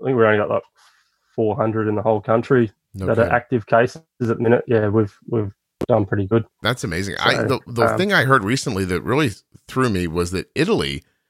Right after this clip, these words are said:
Speaker 2: says that they're pretty much been eradicated. Like, it's almost like it burnt through the population, and it just
Speaker 1: Everyone got it.
Speaker 2: Uh, yeah, I hate, I really do hate to say it like that, but it sounds like, it sounds like the people who got it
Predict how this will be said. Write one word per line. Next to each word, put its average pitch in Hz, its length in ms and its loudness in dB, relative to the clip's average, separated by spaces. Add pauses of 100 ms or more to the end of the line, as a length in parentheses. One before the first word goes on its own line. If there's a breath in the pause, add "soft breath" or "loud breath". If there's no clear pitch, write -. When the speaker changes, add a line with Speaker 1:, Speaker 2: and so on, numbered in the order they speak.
(460)
Speaker 2:
says 113 360 2
that 95 200 -2
they're 104 320 4 (960)
pretty 151 240 2
much 135 280 0
been 110 140 2
eradicated. 82 600 -2
Like, - 120 -10
it's 98 180 -8
almost 170 220 0
like 101 160 -2
it 87 240 -6
burnt 107 260 -2
through 117 160 -4
the 85 80 -2
population, 98 840 0
and 73 120 -8
it 76 120 -10
just - 480 -8
Speaker 1:
Everyone 107 380 4
got 107 160 4
it. 110 200 -2
Speaker 2:
Uh, - 160 -4
yeah, 110 300 0
I 143 120 2
hate, 151 240 2
I 95 100 2
really 143 280 4
do 135 140 2
hate 127 180 0
to 82 80 -10
say 165 200 0
it 160 80 0
like 82 160 -4
that, 80 180 -4
but 95 120 -2
it 98 140 -6
sounds 135 360 0
like, 104 220 -2 (380)
it 107 160 -4
sounds 120 260 -2
like 113 160 -2
the 95 80 -4
people 123 320 0
who 104 120 -2
got 104 320 2
it 131 160 -2